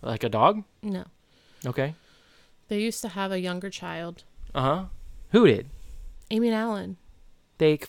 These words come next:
Speaker 1: Corey's the young child.
Speaker 2: No, he's the middle child. Remember Middle Paws?
Speaker 1: No, I don't. What do you
Speaker 2: We,
Speaker 1: mean?
Speaker 2: we talked about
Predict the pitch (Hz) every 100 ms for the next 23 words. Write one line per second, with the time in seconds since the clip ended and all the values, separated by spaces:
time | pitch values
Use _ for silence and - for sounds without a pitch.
0 | - - 247 135 - 113 98 - - -
1 | - _ - 226 262 - 240 - 214 226
2 | - 185 180 180 196 220 180 202 - 233
3 | 254 - - _ 123 135 117 120 120 -
4 | _ 147 202 214 139 110 208 214 226 226
5 | - 220 220 214